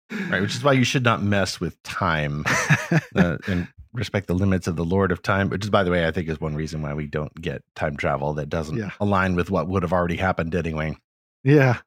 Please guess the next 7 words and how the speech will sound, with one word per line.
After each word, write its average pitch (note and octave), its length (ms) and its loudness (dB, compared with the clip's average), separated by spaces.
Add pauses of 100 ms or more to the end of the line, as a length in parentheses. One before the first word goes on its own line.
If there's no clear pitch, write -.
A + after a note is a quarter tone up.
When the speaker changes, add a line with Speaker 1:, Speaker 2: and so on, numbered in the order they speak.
(840)
Speaker 2:
Another F3 360 8
alien E3+ 380 8
hypothesis C#3+ 920 2
is B2 380 2
that C3 260 4 (560)
they C3 280 4
are A#2 720 0